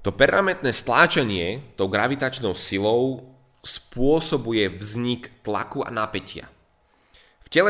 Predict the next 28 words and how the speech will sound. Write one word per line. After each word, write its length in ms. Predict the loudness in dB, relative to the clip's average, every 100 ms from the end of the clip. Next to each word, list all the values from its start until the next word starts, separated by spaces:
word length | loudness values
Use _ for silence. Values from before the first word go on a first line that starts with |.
| 4
sa 80 |
začína 400 | 4 2 4 2
tvoriť 260 | 2 2 0 -2
tlak 240 | 0 2
a 80 | 0
napätie 480 | -2 -4 0 4 4 2 -8 -20 _ -20 -20 -20 -20 -20 -20 -20 -20 -20 -18
v 200 | -18 -6
podstate 320 | -4 0 0 2
od, 240 | 0 -2 -18 -4
od 240 | -4 0
samotného 560 | 2 2 0 2 2 4
začiatku, 680 | 4 4 4 0 0 0 0 0 -10 -20 -4 0
ako 220 | 0 0
sa 160 | -2 2
narodíme. 560 | 2 2 0 -8 -8
Pretože 320 | -10 -8 -6
od 80 | -2
samotného 320 | 0 0 0
začiatku, 320 | 0 0 0 -2
ako 240 | -4 -4
sa 80 | -4
narodíme, 480 | 0 0 0 -4 -4 -10 -18 -10
sme 400 | -4 2 2 2 0
vystavovaní 1040 | 0 2 2 4 2 2 0 -2 -6 -14 _ _ _ _ _ -16
vlastne 400 | -6 -4 -4 -4
ťahu 480 | 2 2 4 2 2
a 80 | -2
sile 560 | -2 0 2 2 2